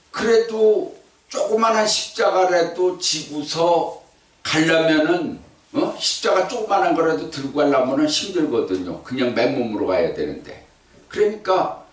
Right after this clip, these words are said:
어? "십자가를 등에 지고 나를 따라오느라." 그런데 고난의 길인데 왜 우리 인간에게, 하나님의 종에게 고난을 주실까요? 인격이 이루어지질 않으면은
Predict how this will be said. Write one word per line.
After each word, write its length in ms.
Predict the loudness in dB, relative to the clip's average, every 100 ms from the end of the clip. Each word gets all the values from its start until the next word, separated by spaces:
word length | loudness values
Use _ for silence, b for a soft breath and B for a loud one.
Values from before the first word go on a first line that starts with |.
| b b b b
어? 240 | 0 0 0
"십자가를 720 | -4 -4 -2 0 2 0 -2
등에 340 | 0 2 2
지고 280 | 0 -6 -2
나를 340 | 0 0 -2
따라오느라." 880 | -2 2 2 0 -4 0 0 0 -6 -6
그런데 380 | -4 -2 -2
고난의 520 | -2 0 2 4 2 0
길인데 300 | -4 -4 0
왜 640 | 2 4 4 2 0 -4 -18 _ _ _ _ _ _ _ _ -10
우리 380 | -6 -4 -4
인간에게, 1040 | -4 -2 0 2 2 2 0 0 0 2 2
하나님의 540 | -2 -2 2 2 2 -2
종에게 840 | -4 -2 -2 -2 0 0 -2 -8 _ -18
고난을 960 | -6 0 4 4 4 2 0 -2 -8 _ -8
주실까요? 840 | -4 -2 -4 -4 0 0 -2 -8 -18 _ _ -20 _ _ _ _ _ _ _ _ _ _ _ _ _ _ _ _ -16
인격이 1160 | -6 -4 -4 -4 2 2 2 -4 -4 -4 -6 -6
이루어지질 800 | -2 0 0 -2 -6 -6 -2 0
않으면은 720 | 0 0 -2 -2 -2 -4